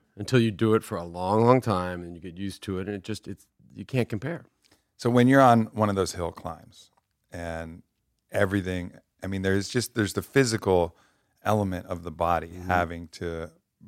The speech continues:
Speaker 2: burn that much fuel and the muscles getting
Speaker 1: Right.
Speaker 2: that exhausted. I mean, there still has to be, even if you're a fighter, you know,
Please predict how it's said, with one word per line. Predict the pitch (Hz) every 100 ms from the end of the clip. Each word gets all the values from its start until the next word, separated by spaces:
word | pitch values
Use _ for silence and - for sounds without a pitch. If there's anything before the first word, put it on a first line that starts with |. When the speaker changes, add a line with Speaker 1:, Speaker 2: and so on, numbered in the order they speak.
| 90 _
Speaker 2:
burn | 107 98 90
that | 87 87 104
much | 90 85
fuel | - 98 95 80 80
and | 85 80
the |
muscles | 82 92 92 90
getting | 90 82
Speaker 1:
Right. | 82
Speaker 2:
that | 80
exhausted. | 80 101 87 87
I |
mean, | 90
there | 92
still | 92 - 160
has | 92 104 90
to | -
be, | 87 87 82 - _ _
even | - 143
if | 113
you're | 107 92
a |
fighter, | - 101 98 87 82 - _ _ -
you | 95
know, | 87 80